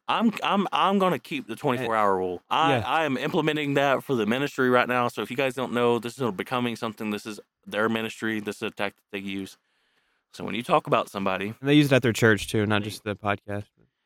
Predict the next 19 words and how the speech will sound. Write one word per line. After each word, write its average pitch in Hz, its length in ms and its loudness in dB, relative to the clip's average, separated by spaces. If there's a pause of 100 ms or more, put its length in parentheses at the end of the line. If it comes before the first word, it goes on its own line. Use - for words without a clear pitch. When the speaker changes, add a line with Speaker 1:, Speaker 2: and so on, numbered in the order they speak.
(280)
Speaker 1:
they, 104 340 -2
uh, 90 320 -4
when 104 120 -8
you 107 80 -6
talk 139 200 -2
about 117 200 0
somebody, 95 520 -6
you 110 120 -4
have 95 160 -4
twenty-four 139 500 2
hours 107 640 0 (580)
to 104 80 -8
go 104 200 0
and 98 120 -4
confront 113 380 -2
them 98 140 -8
and 95 100 -12
tell 101 140 -4
them 98 240 -8